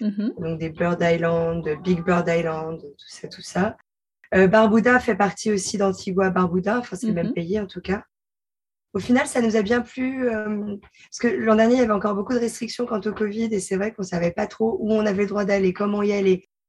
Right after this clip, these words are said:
Speaker 2: les quatorzaines, pas de quatorzaine. <clears throat> Quand on est allé en Guadeloupe, on avait lu que il fallait envoyer un message au préfet de Guadeloupe une semaine, euh, vingt-quatre heures avant d'arriver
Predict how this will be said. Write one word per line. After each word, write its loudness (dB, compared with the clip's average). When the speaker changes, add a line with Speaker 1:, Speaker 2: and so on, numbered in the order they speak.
Speaker 2:
les 2
quatorzaines, 2
pas -2
de -6
quatorzaine. -2
<clears throat> 0
Quand 2
on 8
est 8
allé 8
en 8
Guadeloupe, 4
on 0
avait 0
lu -4
que -4
il -6
fallait 4
envoyer 2
un 0
message -2
au -2
préfet -2
de 0
Guadeloupe -2
une 6
semaine, 4
euh, 8
vingt-quatre 2
heures 4
avant 4
d'arriver 2